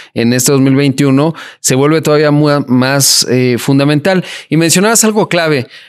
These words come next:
eh, no son consultores y reiterar ahí, preguntarte, ¿cuál es la principal diferencia entre, pues, que venga un grupo, te asesore y te diga, "Este es el diagnóstico, este es el proceso y tiene que avanzar", con respecto a lo que ustedes están planteando en su oferta?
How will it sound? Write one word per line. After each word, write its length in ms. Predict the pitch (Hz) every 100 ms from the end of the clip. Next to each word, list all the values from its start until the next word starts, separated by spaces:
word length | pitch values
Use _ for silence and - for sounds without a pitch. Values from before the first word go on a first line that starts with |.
| _
eh, 220 | - 69
no 240 | 160 170 208
son 220 | - 214
consultores 880 | 208 190 170 147 180 190 202 - -
y 520 | - 151 147 143 139
reiterar 540 | 131 156 143 160 170 185
ahí, 380 | 180 180 180 - -
preguntarte, 720 | 139 135 131 160 151 175 160 - - - _ -
¿cuál 280 | 175 185 196
es 100 | 190
la 180 | 180
principal 500 | 160 151 127 127 165
diferencia 580 | 165 160 147 151 139 156
entre, 760 | 143 131 131 123 120 117 85 -
pues, 160 | 135 117
que 100 | 139
venga 260 | 151 156
un 140 | 156 147
grupo, 560 | 147 156 151 143 139
te 140 | - 131
asesore 480 | 113 120 135 135 135
y 40 |
te 120 | 120
diga, 160 | 127 131
"Este 140 | 123
es 80 | -
el 100 | 101
diagnóstico, 800 | 110 120 151 165 156 156 143 135
este 160 | 120 120
es 100 | 107
el 120 | 101
proceso 540 | 107 104 135 143 139
y 60 | 131
tiene 240 | 127 123
que 80 | 120
avanzar", 400 | 110 110 143 147 135 - -
con 160 | 147 135
respecto 400 | 139 165 147 156
a 40 |
lo 120 | 131
que 60 | 117
ustedes 200 | - 135
están 260 | 117 135
planteando 520 | 120 113 110 127 123 117
en 80 |
su 100 | 98
oferta? 400 | 104 190 151 -